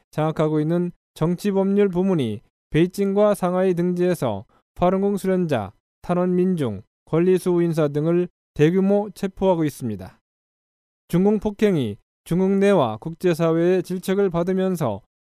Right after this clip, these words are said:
양회 개막을 앞두고 있는 중국 내에서는 또다시 후진타오 원자바오 정권의 독재 정치를 포기하고 민중에 대한 탄압을 제지하며 박해의 원흉을 징벌할 것을 요구하는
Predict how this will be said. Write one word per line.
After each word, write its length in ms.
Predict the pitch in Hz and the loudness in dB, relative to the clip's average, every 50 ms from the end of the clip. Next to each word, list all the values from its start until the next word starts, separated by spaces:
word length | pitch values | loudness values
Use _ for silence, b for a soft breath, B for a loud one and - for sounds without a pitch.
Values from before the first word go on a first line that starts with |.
| _ - | _ -4
양회 380 | 135 139 151 156 156 160 156 | -2 0 0 0 0 0 0
개막을 400 | - - 147 147 151 151 151 151 | -2 -2 -2 -2 -2 0 0 0
앞두고 340 | 147 135 - - 156 147 147 | -2 -2 -4 -4 -2 -2 0
있는 360 | 143 143 160 175 175 170 160 - | 0 0 0 -2 -2 -4 -6 -8
중국 320 | - - 165 180 185 190 | -8 -6 -4 -2 -2 0
내에서는 640 | 185 180 180 185 190 185 185 175 147 120 107 104 - _ _ _ _ _ _ | 0 0 2 2 2 2 0 0 -2 -2 -4 -6 -10 _ _ _ _ _ _
또다시 540 | - 190 202 220 208 - - 135 107 101 - _ _ _ _ _ | 0 2 4 4 2 2 0 -4 -6 -6 -8 _ _ _ _ _
후진타오 720 | - 180 185 190 202 202 185 - 190 196 202 202 202 180 170 | -6 -4 -2 -2 -2 -2 0 0 2 2 2 2 0 -2 -2
원자바오 580 | 147 156 180 180 185 175 170 175 175 175 170 | -2 -2 0 2 2 2 4 4 4 4 4
정권의 540 | 170 170 165 165 - 180 165 131 113 104 101 - _ _ _ _ - | 2 0 -2 -2 0 0 0 0 -2 -6 -8 -12 _ _ _ _ -10
독재 320 | - 160 - - 202 190 | -10 -10 -4 0 0 2
정치를 500 | 190 196 196 185 - - 202 202 208 208 | 2 2 0 -2 -4 -4 -2 -2 -2 -2
포기하고 720 | 196 - 175 180 180 185 196 190 185 170 147 120 107 101 - _ _ _ _ - | -4 -4 -4 -4 -2 0 2 2 2 2 0 -2 -4 -6 -8 _ _ _ _ -6
민중에 420 | 143 147 160 156 160 156 156 156 | -4 -2 -2 0 0 0 0 0
대한 300 | 147 151 156 156 156 151 | 0 2 0 0 0 -2
탄압을 540 | - - 170 175 180 180 190 196 196 190 170 | -4 -4 -2 0 0 0 2 2 0 0 -2
제지하며 720 | - - - 165 170 175 180 185 190 185 147 120 110 104 104 _ _ _ _ _ - | -2 -2 -2 0 2 2 2 2 2 2 0 -2 -2 -6 -8 _ _ _ _ _ -6
박해의 520 | - 156 160 - - 190 185 196 208 202 | -4 -4 -4 -2 0 2 4 4 4 4
원흉을 540 | 180 160 170 185 190 190 190 196 202 202 196 | 4 2 2 2 2 2 2 2 2 0 0
징벌할 480 | - - 175 180 175 180 175 175 175 170 | -2 -2 -2 0 2 2 2 2 0 0
것을 340 | - 170 156 175 180 170 | 0 0 0 2 2 2
요구하는 540 | 160 165 160 165 165 151 156 170 175 180 180 | 2 0 0 2 2 2 2 2 0 -2 -4